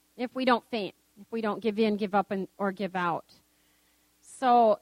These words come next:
uh, we're not chained to our current capabilities. Now, that's a good, good word. We are not chained to our,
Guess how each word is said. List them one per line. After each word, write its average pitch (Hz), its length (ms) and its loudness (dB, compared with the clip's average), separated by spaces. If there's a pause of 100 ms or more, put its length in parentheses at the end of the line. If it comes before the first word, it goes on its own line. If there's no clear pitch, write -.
(100)
uh, 220 200 -2
we're 233 120 0
not 269 260 2
chained 294 400 2
to 277 160 2
our 233 140 8
current 262 340 -2
capabilities. 208 840 -4 (500)
Now, 220 100 -6
that's 247 260 -2
a 233 60 -10
good, 202 280 -2 (520)
good 214 220 0
word. 180 280 0 (720)
We 240 200 2
are 220 100 4
not 247 300 2
chained 240 340 0
to 226 120 2
our, 208 180 4